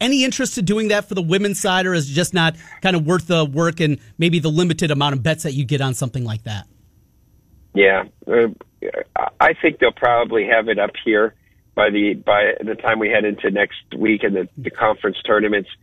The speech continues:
Speaker 2: Obviously, South Carolina will be prohibitive favorite to make a Final Four. People forget and they want to say, "Well,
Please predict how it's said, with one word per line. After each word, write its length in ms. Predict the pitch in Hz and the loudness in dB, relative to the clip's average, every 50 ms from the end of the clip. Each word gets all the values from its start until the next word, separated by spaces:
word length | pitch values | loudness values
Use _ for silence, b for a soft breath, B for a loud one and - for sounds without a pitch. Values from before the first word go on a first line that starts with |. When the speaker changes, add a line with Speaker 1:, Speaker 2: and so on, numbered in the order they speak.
| b b b b b _ - | b b b b b _ -2
Speaker 2:
Obviously, 460 | - 110 117 127 113 95 - - 98 - | 0 0 2 2 0 -4 -4 -6 -4 0
South 220 | - 107 101 - | 0 0 0 0
Carolina 420 | - - 110 104 101 101 101 101 101 | -2 0 0 2 2 2 0 0 0
will 140 | 98 98 90 | 0 -2 -2
be 180 | 85 92 92 | -2 -2 -4
prohibitive 600 | 87 - - - 101 90 92 101 98 101 98 92 - | -4 -4 -2 -2 0 2 2 2 2 2 2 0 0
favorite 360 | - 101 95 87 92 85 - | 0 0 0 0 -2 -4 -6
to 60 | - | -6
make 200 | 92 92 90 - | -4 -4 -2 -2
a 60 | - 87 | -4 -4
Final 400 | - - 98 95 95 95 90 - | -2 -2 -2 -2 -2 -2 -4 -2
Four. 200 | - 104 98 92 B B B B B B _ | 0 0 0 0 B B B B B B _
People 300 | - 180 175 180 180 151 - - | 2 2 4 2 0 -2 0 0
forget 320 | 135 127 123 131 131 131 131 | -2 0 2 2 2 4 2
and 120 | 123 117 117 | 2 2 0
they 60 | 117 | 0
want 220 | 113 113 117 113 | 2 2 2 0
to 100 | 113 110 - | 0 0 0
say, 80 | 123 | 2
"Well, 120 | 110 123 | 2 2